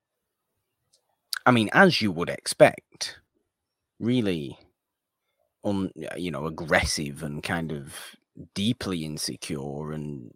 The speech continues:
you know, his wife's trying her best, but it's an impossible situation, obviously. You,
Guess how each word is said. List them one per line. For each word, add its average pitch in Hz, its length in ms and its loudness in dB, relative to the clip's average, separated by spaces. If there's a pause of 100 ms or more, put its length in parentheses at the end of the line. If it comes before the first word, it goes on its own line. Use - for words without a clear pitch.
(1300)
you 104 80 -2
know, 87 100 0
his 87 140 -4
wife's 98 580 4
trying 101 440 4
her 80 100 0
best, - 720 2 (1080)
but 98 220 6 (1000)
it's 165 200 4
an 175 80 8
impossible 147 1120 6 (280)
situation, 147 880 2
obviously. 127 720 -6
You, 156 340 -12